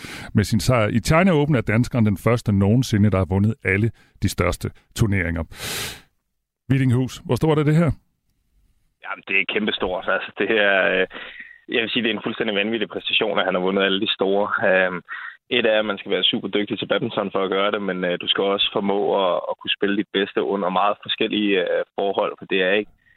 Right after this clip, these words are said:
Speaker 2: det samme at spille Indonesia Open, som det er at spille China Open og Malaysia Open og så videre. Ja, Victor, han har nu bevist, at han, han kan gøre det i alle arenaerne,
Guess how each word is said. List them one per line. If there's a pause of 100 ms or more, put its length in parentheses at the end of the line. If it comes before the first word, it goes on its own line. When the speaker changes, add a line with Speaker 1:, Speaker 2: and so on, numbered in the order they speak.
(360)
Speaker 2:
det
samme
at
spille
Indonesia
Open,
som
det
er
at
spille
China
Open
og
Malaysia
Open
og
så
videre. (200)
Ja,
Victor,
han
har
nu
bevist,
at
han, (520)
han
kan
gøre
det
i
alle
arenaerne,